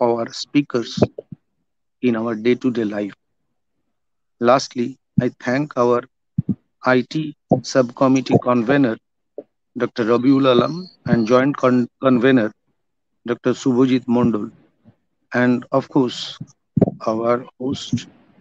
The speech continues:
Doctor Pranobi Poral, uh, for arranging this webinar, and I wish all the success. Thank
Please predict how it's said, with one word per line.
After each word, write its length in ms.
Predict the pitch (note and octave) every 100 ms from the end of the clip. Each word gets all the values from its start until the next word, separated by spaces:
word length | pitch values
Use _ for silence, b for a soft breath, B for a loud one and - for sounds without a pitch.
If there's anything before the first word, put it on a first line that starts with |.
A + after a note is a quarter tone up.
| - - _ -
Doctor 260 | A#2+ A#2 A#2+
Pranobi 440 | - C3 C#3 C#3 C3
Poral, 280 | C3 G#2+ A2 A2+ _ _ _ _ _ _ _ _ _ _ _ _ -
uh, 300 | G#2+ G#2+ A2 -
for 240 | B2+ A2+ C3+
arranging 440 | B2 B2+ C#3 C#3 C#3+ C#3 - - _ _ _ -
this 280 | G#2+ - - A#2+
webinar, 440 | B2 B2 C3+ E3 F#3 - _ _ _ _ _ _ _
and 320 | A2+ A2+ A2+ - -
I 280 | A2 A2 B2 _ _ _ -
wish 380 | C3 C#3+ - - -
all 180 | C#3
the 140 | C#3 B2+
success. 500 | - - - - - - - - _ - _ - B2
Thank 180 | C3